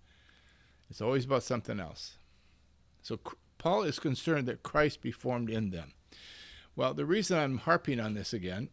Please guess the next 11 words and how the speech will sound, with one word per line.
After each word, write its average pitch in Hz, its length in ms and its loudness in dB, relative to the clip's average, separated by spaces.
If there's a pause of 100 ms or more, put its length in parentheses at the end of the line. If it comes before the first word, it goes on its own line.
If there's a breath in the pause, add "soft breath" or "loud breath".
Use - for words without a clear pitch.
<clears throat> - 120 -16
is 139 360 0
because 123 400 0
it's, 117 240 -6
it's, - 260 -4 (320)
it - 180 -16
continues 131 540 0
to 110 60 -10
be 113 120 0
so 113 200 -2
prevalent. 113 480 4